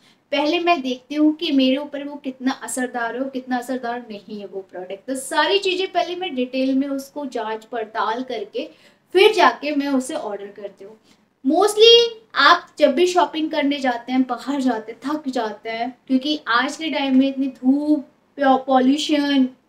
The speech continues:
और ऊपर से COVID, COVID भी फिर से आ गया। तो आप इतना time निकाल के बाहर जाके shopping करते हो, फिर आप fight करते हो, क्योंकि brand के products आपको discount में मिलते नहीं हैं,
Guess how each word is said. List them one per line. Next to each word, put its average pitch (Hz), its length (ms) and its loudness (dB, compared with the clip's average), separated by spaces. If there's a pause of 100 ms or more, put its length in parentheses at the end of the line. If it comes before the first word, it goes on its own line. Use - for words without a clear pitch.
और 262 180 6
ऊपर 262 240 0
से 302 160 -6
COVID, 214 480 0 (580)
COVID 254 240 6
भी 240 160 0
फिर 220 200 -8
से 208 180 -8
आ 202 140 -6
गया। 202 240 -8 (540)
तो 339 80 4
आप 339 300 6 (240)
इतना 269 260 0
time 285 360 2
निकाल 294 400 0
के 294 160 -6 (120)
बाहर 247 360 -2
जाके 269 340 -2
shopping 254 480 2
करते 247 260 -4
हो, 247 60 -4
फिर 285 420 -4
आप 226 260 -2 (500)
fight 220 340 0
करते 226 320 -4
हो, 240 100 -2 (440)
क्योंकि 285 180 2
brand 277 380 0
के 349 80 -2
products 302 440 -2
आपको 277 400 0 (220)
discount 240 440 -4
में 262 100 6
मिलते 262 360 6
नहीं 302 260 -2
हैं, 285 100 -8